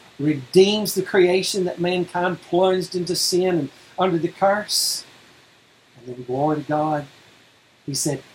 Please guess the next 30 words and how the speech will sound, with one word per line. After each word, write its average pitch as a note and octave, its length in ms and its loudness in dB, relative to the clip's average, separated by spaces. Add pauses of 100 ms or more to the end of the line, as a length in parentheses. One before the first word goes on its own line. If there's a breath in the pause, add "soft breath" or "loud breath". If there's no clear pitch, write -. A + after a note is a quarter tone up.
"It's - 160 -10
all C#3 180 4
about F#3 320 4
me. F#3+ 300 -4 (1500)
The D3 80 -8
great F3 320 4
seed, F#3+ 520 2
the F3 60 -6
promised G3 460 6
seed, F#3+ 300 0
the E3 80 4
root F#3 180 6
and G3 80 -4
offspring G#3 500 2
of E3 140 -4
David, E3+ 280 4
the F3+ 60 0
bright F3+ 360 6
and D#3+ 80 -4
morning G3 300 -4
star." - 420 -10 (2500)
So C#3 200 -2
invite C#3 360 4
everyone C3 640 -6 (920)
to - 80 -14
come. B2 260 -6 (880)
We'll - 160 -20
close D3+ 260 0
with D3 140 -2
this. - 480 -4